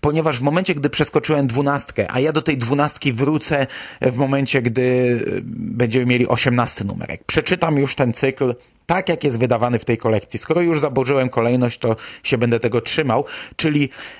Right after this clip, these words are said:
ten tom, który teraz omawiam, był wydany w audiobooku i kolejne pięć też było wydanych w audiobooku i ja się w ten sposób z nimi zapoznam, ponieważ są to całkiem niezłe audiobooki. I właśnie na sam koniec dwa zdania o audiobooku,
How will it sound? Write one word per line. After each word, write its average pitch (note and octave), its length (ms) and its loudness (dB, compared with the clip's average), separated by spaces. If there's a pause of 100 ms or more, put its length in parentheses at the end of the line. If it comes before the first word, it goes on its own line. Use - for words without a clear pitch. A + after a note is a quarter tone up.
ten G#3 280 0
tom, D#3 300 0
który C#3 280 0
teraz D3+ 320 -2
omawiam, B2+ 440 0
był D#3+ 220 2
wydany C#3 400 0
w B2 60 -4
audiobooku A#2+ 580 0
i C3 120 0
kolejne D3 540 0
pięć C#3 420 0
też C#3+ 240 0
było A#2 220 0
wydanych A2+ 380 2
w G#2+ 60 -2
audiobooku A2+ 500 0
i B2+ 80 0
ja C#3 120 2
się D3 140 0
w - 80 -10
ten D3+ 160 0
sposób C#3 360 0
z A#2 40 -6
nimi B2+ 200 2
zapoznam, A#2+ 480 0
ponieważ B2 340 2
są D#3+ 180 0
to D#3 120 0
całkiem D3 400 0
niezłe C3 300 2
audiobooki. A#2+ 580 0 (320)
I B2+ 60 -2
właśnie C#3+ 260 0
na C#3 120 2
sam F3+ 280 2
koniec D3+ 340 0
dwa B2 220 0
zdania C3+ 340 2
o - 20 2
audiobooku, A#2+ 580 0